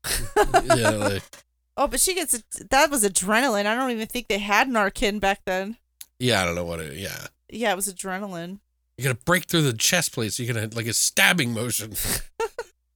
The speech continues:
Speaker 2: Fucking Eric, Eric, uh, Eric, I can't think of his name. He was that heartthrob kid with the red hair. He played the pothead in the movie.
Speaker 1: Mm-hmm.
Speaker 2: Anyway.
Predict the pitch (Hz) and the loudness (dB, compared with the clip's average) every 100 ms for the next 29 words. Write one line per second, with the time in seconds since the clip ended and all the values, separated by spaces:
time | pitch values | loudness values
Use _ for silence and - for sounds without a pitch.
0 | _ _ _ 208 190 _ - - - 143 | _ _ _ -2 -2 _ -20 -18 -6 -2
1 | 147 139 120 135 127 123 135 127 123 - | 0 0 0 2 0 -2 0 0 0 2
2 | 127 117 110 107 107 107 98 _ _ _ | 2 4 2 2 0 -2 -6 _ _ _
3 | _ _ _ - 113 120 113 - - - | _ _ _ -8 -2 0 0 -4 -10 -10
4 | - 107 123 104 104 95 95 98 95 95 | -12 -8 -6 -4 -4 -4 -4 -4 -4 -4
5 | 107 104 107 - 117 113 - 107 90 - | -4 -4 -4 -4 -8 -6 -4 -4 -4 -4
6 | 98 90 85 92 98 98 95 101 104 117 | -4 -4 -6 -8 -6 -2 -2 -2 -2 -6
7 | - _ _ - 110 110 101 95 101 98 | -10 _ _ -12 -2 0 0 -2 -2 0
8 | 101 107 104 110 104 107 110 113 110 - | 0 0 -2 -2 -4 -4 -2 -4 -6 -8
9 | 214 196 170 180 _ 190 185 - | -10 -10 -14 -20 _ -14 -14 -16